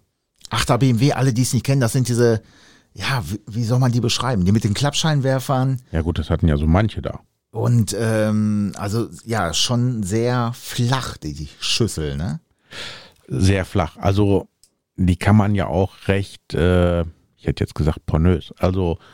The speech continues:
Speaker 2: schön tiefer legen und dann so
Speaker 1: Ja, ja.
Speaker 2: richtig supergeile B B S Felgen da drauf, irgendwie mit einem goldenen Stern und einem dunklen Achter B M W. Hm.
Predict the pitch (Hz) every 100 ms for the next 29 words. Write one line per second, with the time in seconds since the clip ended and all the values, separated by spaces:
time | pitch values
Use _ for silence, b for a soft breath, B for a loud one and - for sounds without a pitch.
0 | b b b b - - - 85 - 139
1 | - 104 101 104 101 92 87 85 82 78
2 | 78 87 104 120 - 101 92 - - 113
3 | 117 98 92 90 92 92 90 98 85 78
4 | - 92 95 90 85 82 82 85 87 82
5 | 85 82 80 82 87 95 90 82 - 95
6 | 98 104 - 73 76 98 - 85 - 85
7 | - 82 82 78 82 87 78 73 76 78
8 | 71 67